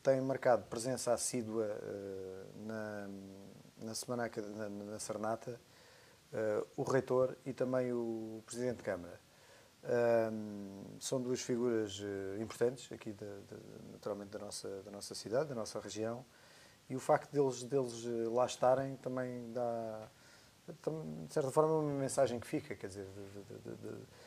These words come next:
o quão solene e o quão importante é aquele, aquele momento. Isso é muito importante. Talvez não, isto é uma curiosidade, eh, eu não tenho partido político nenhum nem nada, porque é de falar de um político. Eh, o Presidente de Câmara aqui de Faro, o, o colega professor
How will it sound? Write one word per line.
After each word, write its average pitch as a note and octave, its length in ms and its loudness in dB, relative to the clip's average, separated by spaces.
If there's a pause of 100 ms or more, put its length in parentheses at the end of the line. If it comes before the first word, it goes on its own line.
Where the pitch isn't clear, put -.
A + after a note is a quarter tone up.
(380)
o A#2+ 80 -6
quão C3+ 280 8
solene C3+ 580 10
e A#2+ 80 0
o - 20 -4
quão C3 160 0
importante B2 480 4
é A#2 380 4
aquele, A2+ 360 2 (540)
aquele A#2 220 -2
momento. G2+ 220 -2
Isso - 100 -6
é C3 60 -4
muito A#2+ 120 -8
importante. A#2+ 380 -2 (880)
Talvez D3+ 320 10
não, C3+ 400 4 (160)
isto - 160 2
é D#3+ 40 10
uma C#3+ 100 2
curiosidade, C3 480 8 (360)
eh, G#2 840 -8
eu A#2+ 60 -6
não C3 100 0
tenho B2+ 160 -2
partido A#2+ 300 -2
político B2 360 -2
nenhum B2+ 120 0
nem A#2+ 120 0
nada, B2+ 240 0
porque - 220 -4
é - 20 2
de A2+ 60 -4
falar B2 240 2
de A#2+ 60 2
um C#3 60 0
político. C#3+ 640 -2 (500)
Eh, A#2 300 4
o C3 80 0
Presidente C3 260 4
de A#2 60 -8
Câmara B2+ 640 6
aqui A#2 200 -4
de - 80 -8
Faro, B2+ 340 6
o, G#2+ 1120 -10
o A2 40 -12
colega A#2 320 2
professor A2+ 320 0